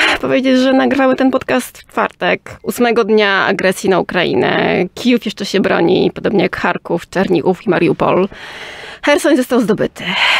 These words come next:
No i barbarzyństwo wojsk rosyjskich, które celują nie tylko w cywilną infrastrukturę, czyli po prostu sprawiają, że oni będą głodni i w zimnie i nie będą mieli jak się umyć, ale po prostu w ludność cywilną jest, jest nieprawdopodobne.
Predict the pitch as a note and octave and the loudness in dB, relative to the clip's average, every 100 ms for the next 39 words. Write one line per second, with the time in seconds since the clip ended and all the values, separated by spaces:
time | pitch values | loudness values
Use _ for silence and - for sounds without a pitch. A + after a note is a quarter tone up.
0 | - C4 C4+ C4 B3+ A3 B3+ A#3+ B3+ C4 | 4 4 4 4 2 2 0 2 2 2
1 | - B3+ A#3 A#3 - - - A#3 G#3+ - | 0 0 2 0 -2 -8 -2 0 0 -2
2 | G#3+ - - A3+ - B3+ C4+ C#4+ E4+ F#4+ | -4 -2 -2 0 0 2 4 4 4 4
3 | - D4 - A3+ A3+ G3+ - A3 B3 - | 2 -2 0 2 4 2 0 -2 -2 0
4 | A#3+ B3+ C4 C4+ B3+ C4 B3+ B3+ A#3 A#3 | 0 0 -2 -2 0 2 2 2 2 2
5 | A#3 A3+ G#3+ G#3 A#3+ G#3+ G3+ A3 A3 G3 | 2 2 2 2 2 2 0 2 2 4
6 | G#3+ B3 A3 A3+ G3+ G#3 G#3+ G3 G#3 A3 | 4 4 4 4 4 4 4 2 2 4
7 | A3 G#3 G#3 - - A3 A3 A3+ - - | 4 4 2 -2 0 2 2 -2 -2 -2
8 | C4+ C#4+ D4 C#4+ C#4 C#4 - - D4 C4+ | -2 -2 0 2 4 2 -2 0 4 6
9 | B3 B3 C4 C4 - D4 - - - - | 4 4 4 2 -2 -6 -8 -16 -16 -6
10 | - - D4 D4 B3 A#3+ - G3 F#3+ G3 | -2 2 2 2 0 0 -2 0 0 2
11 | F#3 A3 | 2 2